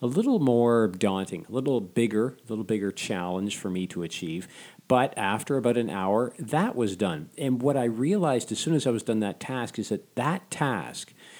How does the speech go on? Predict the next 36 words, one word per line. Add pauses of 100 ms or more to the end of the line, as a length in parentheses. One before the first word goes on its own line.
(100)
is
the
specific
task
I
was
procrastinating
at,
and
it
was
what
was (240)
holding
me
back.
It
was
what
was
making
me
feel,
at
least, (280)
like
I
didn't
have
the
energy,
I
didn't
have
the
motivation,